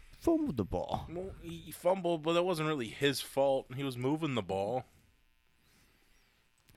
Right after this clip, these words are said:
Speaker 1: So, I think with, uh, this game, I think, I mean, like every game, it's gonna be offense and defensive line.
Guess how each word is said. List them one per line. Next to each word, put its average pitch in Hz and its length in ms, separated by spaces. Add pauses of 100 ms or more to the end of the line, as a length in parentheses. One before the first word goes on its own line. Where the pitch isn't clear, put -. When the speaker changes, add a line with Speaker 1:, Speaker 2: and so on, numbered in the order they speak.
(1600)
Speaker 1:
So, 101 420 (680)
I 117 80
think 139 320
with, 135 220
uh, 107 540 (3250)
this 110 180
game, 101 380
I 98 80
think, 101 320 (1300)
I - 40
mean, 95 340
like 95 200
every 101 220
game, 95 240
it's 101 100
gonna 101 220
be 98 420 (840)
offense 101 380
and 101 80
defensive 101 400
line. 107 440